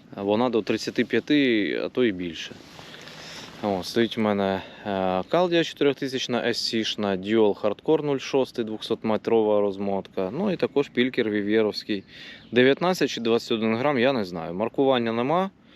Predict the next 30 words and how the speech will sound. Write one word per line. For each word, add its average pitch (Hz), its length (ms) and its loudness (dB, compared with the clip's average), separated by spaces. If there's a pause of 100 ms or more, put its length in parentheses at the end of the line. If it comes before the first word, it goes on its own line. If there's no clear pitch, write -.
(500)
Поставили, 156 580 2
будемо 117 360 0
кидати, 123 400 0 (420)
пробувати 110 460 4
на 104 100 0
жерех. 87 380 -2
А 98 60 2
якщо 107 280 2
жерех 143 300 2
себе 135 200 0
буде 131 220 2
погано 123 420 0
поводити, 165 500 2
то 127 200 0
от 131 140 -2
у - 20 -2
мене 107 260 0
є 110 160 2 (760)
Фінеза 110 480 2
Ю 120 280 2
Ікс - 280 -6 (480)
вісімсот 147 460 0
тридцять 139 320 0
друга 123 260 2
до 113 140 2
п'ятнашки, 107 640 -2 (1500)
е, 90 300 -4
з - 100 -8
фрімсом 120 800 2 (920)
трьохтисячним. 104 920 -2